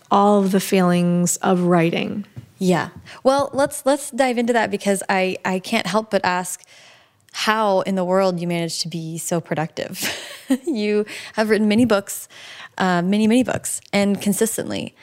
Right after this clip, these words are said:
Speaker 2: Um, so I'm just curious about what your process was or how or if it has changed over time and how you kind of commit yourself to your work.
Speaker 1: It certainly changed, uh, having kids because I had to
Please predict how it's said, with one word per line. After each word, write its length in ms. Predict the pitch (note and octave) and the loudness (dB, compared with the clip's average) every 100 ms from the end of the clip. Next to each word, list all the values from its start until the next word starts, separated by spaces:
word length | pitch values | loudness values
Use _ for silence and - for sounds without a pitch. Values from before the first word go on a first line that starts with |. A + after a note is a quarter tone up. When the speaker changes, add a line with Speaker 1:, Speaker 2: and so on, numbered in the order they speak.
| - - - | -20 -14 0
Speaker 2:
Um, 320 | F#3+ F3 E3+ | 2 2 0
so 160 | - G#3+ | 0 2
I'm 80 | |
just 200 | G3+ G3 | 2 -2
curious 300 | - G3 G3 | -4 -2 0
about 180 | G3 G3 | -2 0
what 180 | E3+ - | 0 -2
your 120 | F3 | -4
process 540 | - C#4+ D4 C#4 C4 B3 | -4 -2 0 0 0 0
was 380 | A#3+ A#3 A3+ | 2 2 0
or 240 | F#3 F3 E3+ | -2 -4 -4
how 360 | - F3+ F3+ F3 | -4 -2 0 0
or 180 | E3+ | 0
if 220 | - E3+ - | -2 -4 -2
it 60 | |
has 180 | E3+ E3 | -2 -4
changed 420 | - F3 F3 - | -2 0 0 -2
over 180 | F3 - | -4 -6
time 540 | - C4 C4 B3+ A#3+ | -6 -4 0 2 2
and 200 | F3+ F3 - - - - - - | 2 0 -2 -14 -20 -6 -4 -2
how 120 | - | 0
you 140 | F#3 F3+ | 0 0
kind 160 | F3 | -2
of 80 | E3+ | -4
commit 260 | - F#3 - | 0 0 0
yourself 300 | E3+ E3 - | -2 -2 -6
to 100 | - | -6
your 120 | - | -6
work. 280 | - - - - - - - - | -6 -8 -14 -20 -20 -20 0 2
Speaker 1:
It 140 | C4+ | 2
certainly 380 | - D4+ D#4+ G4 | 0 -2 -2 -2
changed, 500 | - D4 C4+ B3+ - A#3 G#3+ A3+ - | 0 2 2 0 -4 -10 -8 -6 2
uh, 240 | G#3+ G#3 G#3+ | 4 4 2
having 300 | G#3+ G#3+ A3 | 2 4 2
kids 580 | - G3 F#3+ G#3+ A3+ - | 4 4 4 0 -4 -6
because 520 | - G#3 - G3+ G3 | -6 -6 2 2 2
I 60 | G3 | -2
had 320 | F#3 F#3+ F#3+ | 0 -2 -2
to 180 | - | -4